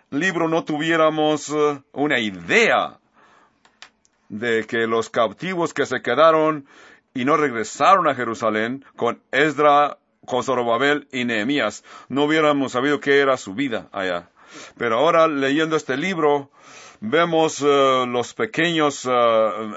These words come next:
experi-, expresiones del reino persa. No sabríamos quién escribió el libro de Esther.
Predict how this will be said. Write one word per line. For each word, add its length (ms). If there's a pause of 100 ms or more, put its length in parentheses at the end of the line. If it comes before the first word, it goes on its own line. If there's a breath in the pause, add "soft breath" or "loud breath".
experi-, 800
expresiones 960 (340 loud breath)
del 280
reino 320
persa. 460 (260 loud breath)
No 220
sabríamos 600
quién 180
escribió 320
el 60
libro 200
de 100
Esther. 460